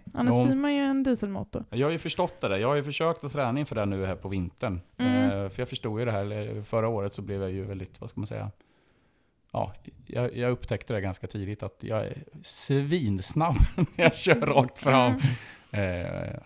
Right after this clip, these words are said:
Speaker 2: och sen så har jag fått lite träningstips här när vi var på Mallis och sådär.
Speaker 1: Mm.
Speaker 2: Så träffade vi på ett före detta proffscyklist och så som gav lite tips.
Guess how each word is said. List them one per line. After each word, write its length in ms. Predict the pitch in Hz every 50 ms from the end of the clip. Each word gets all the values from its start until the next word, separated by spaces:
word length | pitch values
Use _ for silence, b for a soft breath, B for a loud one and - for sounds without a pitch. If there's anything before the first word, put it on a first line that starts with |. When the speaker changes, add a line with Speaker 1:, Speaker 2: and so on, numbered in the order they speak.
| - _
Speaker 2:
och 160 | - - 120 -
sen 140 | 139 131
så 60 | 127 151
har 60 | 147
jag 100 | 127 113
fått 180 | - 113 -
lite 200 | - 104 - 101
träningstips 680 | 95 - 110 104 98 95 92 - - 127 123 - - -
här 80 | 98 92
när 100 | 92 92
vi 80 | 98
var 140 | 95 95 90
på 120 | - -
Mallis 360 | 98 92 95 95 95 95 - -
och 80 | 101
sådär. 180 | - - - -
Speaker 1:
Mm. 220 | 247 240 240 254
Speaker 2:
Så 120 | 269 226 98
träffade 320 | - 98 95 - - 92
vi 60 | 92
på 180 | - - - -
ett 260 | 98 - - - -
före 140 | - - 101
detta 240 | 98 98 - - -
proffscyklist 540 | - 95 - - 98 95 - 101 98 -
och 80 | - -
så 140 | - - -
som 160 | - - -
gav 200 | - - - -
lite 200 | - - - -
tips. 340 | - - - - - -